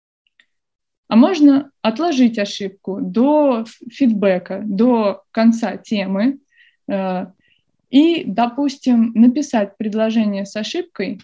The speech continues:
на доске и попросить учеников найти эту ошибку.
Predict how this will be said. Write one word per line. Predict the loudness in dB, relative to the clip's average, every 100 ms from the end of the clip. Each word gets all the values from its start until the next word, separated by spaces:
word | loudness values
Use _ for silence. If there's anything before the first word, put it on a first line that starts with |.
| _
на | -6
доске | -4 -4 -6 -8 -6 -4 -6 -8
и | -4 0 0 -2 -4 _
попросить | -8 -4 -6 -4 -6 -4
учеников | -2 0 0 0 -4 -6 _ _
найти | 4 4 4 0 -4 -4 -8
эту | -6 -4
ошибку. | -4 -4 -4 -4 -6 -16 -16